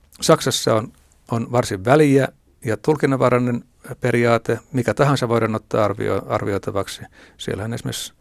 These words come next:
Yleisradioyhtiöiden verkkosivuja on, on jouduttu julk-, radikaalisti supistamaan juuri tämän,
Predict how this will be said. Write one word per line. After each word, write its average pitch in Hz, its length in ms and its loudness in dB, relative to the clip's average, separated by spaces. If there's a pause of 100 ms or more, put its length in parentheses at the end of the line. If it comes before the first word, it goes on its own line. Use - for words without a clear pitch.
(260)
Yleisradioyhtiöiden 117 800 0
verkkosivuja 110 680 -2
on, 110 200 -2
on 117 240 -6
jouduttu 113 380 0
julk-, 120 340 -4
radikaalisti 110 580 -2
supistamaan 101 680 -4
juuri 92 220 -10
tämän, 98 220 -12